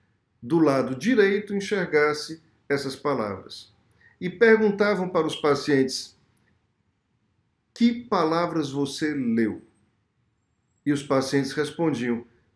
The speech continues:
"Eu não sei, mas eu sei que são boas, são palavras agradáveis." Como assim? Ora, nós sabemos que o lado esquerdo do cérebro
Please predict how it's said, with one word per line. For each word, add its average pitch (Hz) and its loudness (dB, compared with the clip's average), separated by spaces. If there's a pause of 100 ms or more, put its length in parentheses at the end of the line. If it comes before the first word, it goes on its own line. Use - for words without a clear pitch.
(240)
"Eu 131 -2
não 151 2
sei, 123 -2 (920)
mas 120 -2
eu 123 -4
sei 165 0
que 151 -12
são 156 -4 (420)
boas, 104 -4
são 123 -6
palavras 120 -4
agradáveis." 110 -6 (400)
Como 240 2
assim? 113 -4 (320)
Ora, 139 0 (260)
nós 202 -2
sabemos 208 2
que - -8
o 175 2
lado 180 2
esquerdo 202 2
do 135 -4
cérebro 123 0